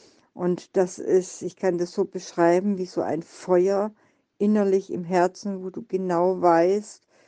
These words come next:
das ist richtig. Das musst du jetzt genau tun und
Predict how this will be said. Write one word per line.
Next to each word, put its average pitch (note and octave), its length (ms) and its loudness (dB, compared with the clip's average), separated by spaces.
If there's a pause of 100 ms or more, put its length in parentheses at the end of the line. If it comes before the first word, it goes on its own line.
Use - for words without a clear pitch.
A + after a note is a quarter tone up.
(200)
das F#3+ 240 -2
ist - 260 -8
richtig. F#3+ 500 -6 (1000)
Das G3 280 0
musst F#3+ 300 0
du F#3 40 2
jetzt F3 380 2
genau F3+ 360 0
tun F#3 760 0 (380)
und F#3 460 -4